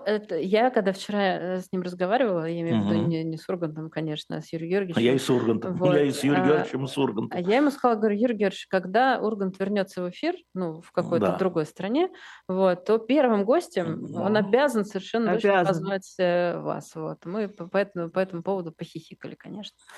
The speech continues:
Speaker 1: Вот. Ну что, э, тут сказать? Н-, говорить тут нечего. Мы все обожаем Кабаладзе. Я очень люблю Юрия Георгиевича.
Speaker 3: Я обожаю Кабаладзе.
Speaker 1: Вот. И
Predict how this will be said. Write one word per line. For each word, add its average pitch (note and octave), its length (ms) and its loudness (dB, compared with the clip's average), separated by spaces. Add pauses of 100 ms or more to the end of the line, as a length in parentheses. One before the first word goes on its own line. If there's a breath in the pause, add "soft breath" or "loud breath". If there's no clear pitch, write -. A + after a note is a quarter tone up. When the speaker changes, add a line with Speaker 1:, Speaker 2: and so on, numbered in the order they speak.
(340 loud breath)
Speaker 1:
Вот. G3+ 280 4
Ну C#4+ 100 4
что, G#3+ 260 4
э, E3+ 220 -2
тут F#3+ 260 -4
сказать? - 500 0
Н-, F3 160 -4 (100)
говорить D4 260 4
тут B3+ 140 0
нечего. A3+ 400 2
Мы A#3+ 140 2
все B3+ 240 2
обожаем F#3+ 380 4
Кабаладзе. G3+ 440 2
Я B3 240 4
очень G3 260 -2
люблю D#3+ 340 0
Юрия E3 280 -4
Георгиевича. G3+ 580 2
Speaker 3:
Я G3+ 220 6
обожаю E3 480 4
Кабаладзе. D3 460 -2
Speaker 1:
Вот. E3+ 180 -6
И G#3 480 -2